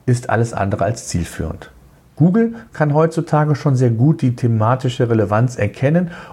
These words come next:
und letztendlich bekommt die Suchmaschine auch entsprechende Signale vom Nutzer zurückgespiegelt. Verlässt der Nutzer die angeklickte Seite, weil er den Inhalt als nicht relevant einstuft,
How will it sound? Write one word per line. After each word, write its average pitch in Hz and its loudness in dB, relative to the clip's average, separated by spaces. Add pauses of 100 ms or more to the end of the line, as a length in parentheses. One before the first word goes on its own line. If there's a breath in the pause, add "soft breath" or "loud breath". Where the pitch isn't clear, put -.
und 135 2
letztendlich 123 0
bekommt 147 0
die 131 4
Suchmaschine 135 0
auch 127 0
entsprechende 120 2
Signale 113 0
vom 117 0
Nutzer 127 0
zurückgespiegelt. 127 -4 (540 loud breath)
Verlässt 127 0
der 170 4
Nutzer 151 0
die 123 0
angeklickte 110 0
Seite, 113 0 (340 loud breath)
weil 104 2
er 104 2
den 98 -4
Inhalt 131 4 (220 loud breath)
als 101 -2
nicht 123 0
relevant 101 0
einstuft, 117 0